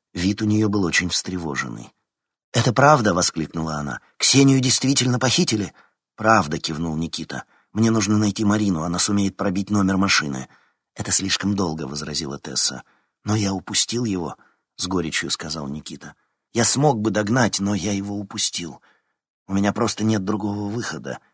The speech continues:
"Всегда есть выход", — тихо сказала она, — "из любой ситуации. Когда у меня трудности, когда я нуждаюсь в чьей-то поддержке, я обращаюсь к Парду". "К Парду?" —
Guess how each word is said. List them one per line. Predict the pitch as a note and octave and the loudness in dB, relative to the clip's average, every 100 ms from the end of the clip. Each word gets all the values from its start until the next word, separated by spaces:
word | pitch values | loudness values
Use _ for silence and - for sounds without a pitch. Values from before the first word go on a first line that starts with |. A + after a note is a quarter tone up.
| _ _ _ - | _ _ _ -4
"Всегда | - - F2+ E2+ D#2+ | -4 -4 -8 -12 -12
есть | C#2 C#2 - - | -12 -6 -6 -6
выход", — | E2 D#2 F#2+ - _ _ _ _ _ | -14 -14 -16 -20 _ _ _ _ _
тихо | G#2 - C#3 | -10 -6 -4
сказала | - F#2 F2 F2+ E2 F2 | -2 -4 -4 -2 -2 -4
она, — | F2 E2+ E2 _ _ _ _ _ _ | -4 -6 -10 _ _ _ _ _ _
"из | - F#2+ | -10 -6
любой | G2+ G#2+ F2 D2 | -4 -4 -6 -4
ситуации. | D2 - - F#2 D#2 - - D#2 E2 - _ _ _ _ _ _ - | -4 -6 -8 -8 -6 -2 -2 -2 -10 -16 _ _ _ _ _ _ -10
Когда | G2 G#2 | -4 -2
у | G#2 | 0
меня | G#2 G#2+ G2 | 0 -2 -4
трудности, | - A2+ A2+ G#2+ - - C2 - _ _ _ _ _ | -6 -8 -4 -2 -2 -2 -10 -16 _ _ _ _ _
когда | G#2 G2 | -8 -4
я | G2 G#2+ A#2 | 0 2 0
нуждаюсь | A2+ G2 G2 F2+ - | -2 -4 -4 -2 -2
в | |
чьей-то | - G2+ F2+ F#2+ | -4 -6 -8 -10
поддержке, | F#2 E2+ G2 G#2 - - C#2 - _ _ _ _ | -10 -8 -4 -4 -4 -6 -12 -16 _ _ _ _
я | F2+ E2 | -8 -6
обращаюсь | E2 F2+ - - G2 G#2 - | -6 -6 -4 -4 -6 -6 -8
к | - | -8
Парду". | G#2 F2 E2 G2 D#2+ _ _ _ _ _ _ _ _ _ _ _ _ _ _ | -6 -6 -6 -10 -12 _ _ _ _ _ _ _ _ _ _ _ _ _ _
"К | - - | -16 -8
Парду?" — | E2 F2+ F#2 F#2 F2 | -4 -2 -4 -10 -12